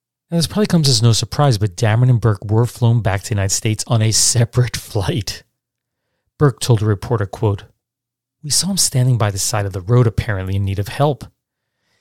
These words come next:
Seeing that as an American, we stopped to assist. Cook produced a pistol and then climbed into the back seat. During most of the seven days following, Cook kept the gun in his lap with it cocked. At night when we camped,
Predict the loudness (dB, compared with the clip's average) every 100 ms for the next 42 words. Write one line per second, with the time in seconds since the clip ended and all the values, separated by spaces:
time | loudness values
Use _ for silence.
0 | _ -4 2 2 2 0 0 0 0 0
1 | 2 2 2 0 -2 -6 -8 -6 -4 -2
2 | 0 0 0 -2 -8 _ _ _ _ -10
3 | -4 -2 0 2 4 2 -4 -8 -4 -2
4 | 0 -2 -2 0 0 0 -4 -4 -2 -2
5 | -2 -4 -4 -8 -6 -8 -4 -2 2 0
6 | 0 -8 _ _ _ _ _ _ _ _
7 | _ 2 4 4 4 4 2 0 -2 -2
8 | 0 -2 0 2 2 2 0 -2 0 2
9 | 0 -4 -4 -4 -6 -6 -6 _ -8 -6
10 | 0 2 2 2 4 4 2 0 -2 -4
11 | -6 -6 -6 -10 -8 -6 -6 -8 -20 _
12 | _ _ _ _ _ _ _ -4 -2 -2
13 | -6 -8 -8 -8 -6 -2 0 -2